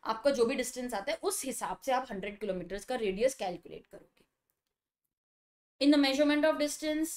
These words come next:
if, uh, any act or regulation is made after the commencement of this act, that is eighteen ninety-seven,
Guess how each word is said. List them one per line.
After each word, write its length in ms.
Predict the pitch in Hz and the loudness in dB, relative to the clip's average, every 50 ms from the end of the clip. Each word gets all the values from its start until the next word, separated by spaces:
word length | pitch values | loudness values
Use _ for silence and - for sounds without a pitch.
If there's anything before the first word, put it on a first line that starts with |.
| - _ 208 | -10 _ -8
if, 140 | 240 247 240 - _ _ _ - | -8 -8 -8 -12 _ _ _ -2
uh, 200 | 214 208 - 226 | 0 0 0 0
any 220 | 226 233 247 254 247 | -2 -2 -2 0 0
act 140 | 220 226 226 | 0 -2 -2
or 80 | 247 233 | -4 -4
regulation 460 | 226 226 220 220 220 220 214 233 233 226 | -2 -2 -2 -4 -4 -4 -6 -6 -6 -8
is 140 | 220 214 | -8 -6
made 140 | 226 220 220 | -6 -4 -2
after 260 | 214 196 190 - 233 | -2 -4 -4 -4 -6
the 100 | 220 233 | -6 -4
commencement 600 | 233 226 214 214 214 214 - - 226 226 233 226 | -4 -4 -4 -6 -6 -8 -8 -6 -6 -6 -6 -6
of 260 | - 196 208 214 220 220 214 - | -4 -2 -2 -2 -2 -2 -2 -2
this 180 | 233 233 - 240 | -2 -2 0 -2
act, 240 | 214 208 202 208 | -2 -2 -2 -4
that 100 | 196 190 | -6 -4
is 220 | 196 196 190 - _ | -4 -6 -8 -10 _
eighteen 260 | - 185 185 202 202 | -12 -12 -12 -12 -10
ninety-seven, 680 | 208 196 190 190 196 202 196 - 262 262 233 208 196 | -8 -8 -8 -8 -8 -10 -4 -2 -2 0 0 -2 -6